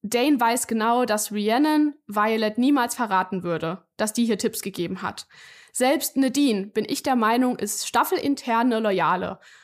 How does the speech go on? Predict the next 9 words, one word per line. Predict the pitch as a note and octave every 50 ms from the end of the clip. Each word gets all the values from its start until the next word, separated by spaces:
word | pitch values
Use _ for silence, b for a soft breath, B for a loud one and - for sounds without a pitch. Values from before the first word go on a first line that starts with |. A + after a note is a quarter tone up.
| b b b b b b _ _
Also, | - C4 B3+ B3+ - A#3+
wenn | B3 B3 B3 A3+
Dane | C4 C4 D#4 D#4+
nicht | D#4 D4 C#4+ -
selbst | - C4 C#4+ C#4+ - -
der | B3+ G#3+
Petzer | G#3+ - - B3 G#3+ - - A3
hier | A3 A3 A3 G#3
ist | - G#3+ F4+ F#4+ - - - -